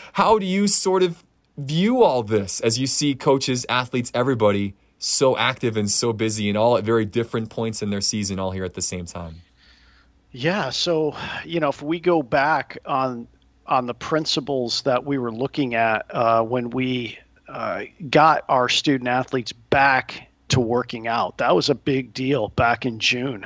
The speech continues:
Speaker 2: if you go back, right, historically. And so, you know, June, we st-, we kinda got them back into the, uh, facilities, if you will, and that was no small feat. And then I think we were pointing toward competition.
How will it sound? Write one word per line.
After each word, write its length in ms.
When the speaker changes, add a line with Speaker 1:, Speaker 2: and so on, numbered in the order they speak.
Speaker 2:
if 300
you 80
go 180
back, 400
right, 240
historically. 800
And 180
so, 380
you 80
know, 160
June, 640
we 120
st-, 320
we 140
kinda 380
got 260
them 420
back 360
into 340
the, 240
uh, 160
facilities, 760
if 160
you 100
will, 260
and 180
that 200
was 160
no 160
small 360
feat. 380
And 180
then 200
I 140
think 280
we 100
were 120
pointing 500
toward 340
competition. 800